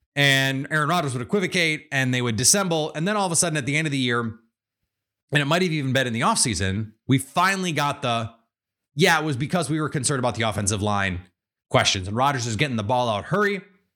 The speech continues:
which is great. We hope he continues to do that. It's what helped Tom Brady last year.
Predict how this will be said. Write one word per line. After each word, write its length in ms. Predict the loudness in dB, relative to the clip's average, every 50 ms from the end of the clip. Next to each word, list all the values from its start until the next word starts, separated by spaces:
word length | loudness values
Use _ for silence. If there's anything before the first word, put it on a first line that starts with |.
| _ _ _ _ _ _ _ -20 _ _ _ _ _
which 140 | 4 4 6
is 120 | 6 4
great. 420 | 2 2 2 4 4 2 0 -4 -12 -20 _ _ _ _ _ _
We 120 | _ 2 2
hope 160 | 2 2 0
he 60 | -2
continues 440 | -2 -2 -4 -2 0 0 0 0 0
to 80 | -2 -2
do 120 | -2 -2
that. 180 | 0 0 -2 -2
It's 100 | -4 -4
what 220 | -2 -2 -2 -2
helped 240 | -2 -2 -2 -2 -2
Tom 200 | -2 -2 -2 0
Brady 240 | 0 0 0 0 -2
last 360 | -2 -2 -2 -2 -2 -2 -2
year. 320 | -2 -2 -2 -4 -6 -10